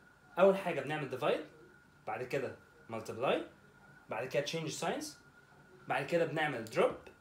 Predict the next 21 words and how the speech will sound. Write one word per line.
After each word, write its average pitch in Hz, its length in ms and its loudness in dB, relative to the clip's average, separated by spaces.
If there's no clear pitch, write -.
وبعد 165 200 -2
كده 262 140 4
بنعمل 233 280 2
repeating، 202 260 -2
بنعيد 139 340 -4
نفس 196 200 -4
الخطوات 175 440 -4
تاني 240 180 -2
لحد 185 400 -6
ما 123 120 -4
ال-، 127 180 -4
ما 117 100 -6
الانسر 143 360 -4
خلاص 135 320 -2
بتاعتي 135 280 -4
تخلص 226 480 -4
أو 123 160 -6
ال-، 113 140 -10
أو 113 120 -8
تطلع 180 300 -2
والمسألة 143 540 -2